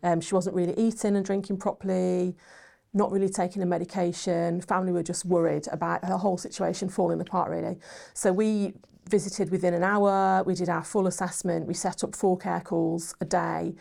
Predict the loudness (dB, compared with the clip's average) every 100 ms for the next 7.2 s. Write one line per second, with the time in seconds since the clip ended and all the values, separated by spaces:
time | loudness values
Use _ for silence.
0 | -16 -12 -8 -4 -2 0 -2 -4 -4 -4
1 | -6 -6 -4 -2 -2 -4 -6 -10 -20 -20
2 | -6 -4 -2 -2 -2 0 2 2 2 2
3 | 0 -2 -2 -2 -2 -4 -2 -2 -2 -2
4 | -2 0 -2 0 0 0 -2 -2 -4 -2
5 | -2 -2 -2 -4 -4 -4 -4 -2 0 0
6 | -2 -6 -8 -10 -4 -2 -2 0 0 2
7 | 0